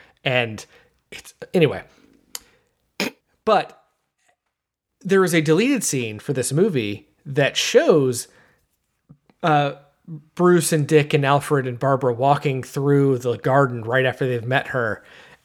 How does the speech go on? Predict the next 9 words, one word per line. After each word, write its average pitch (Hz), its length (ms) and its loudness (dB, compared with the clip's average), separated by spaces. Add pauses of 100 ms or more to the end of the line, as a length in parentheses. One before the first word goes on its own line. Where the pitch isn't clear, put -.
and 127 320 0 (340)
there's 131 240 -2
this 127 140 -4
whole 143 240 0
explanation 156 760 -4
of, 110 260 -8 (640)
"Well, 156 520 2 (720)
Alfred's 233 540 2
not 135 360 -2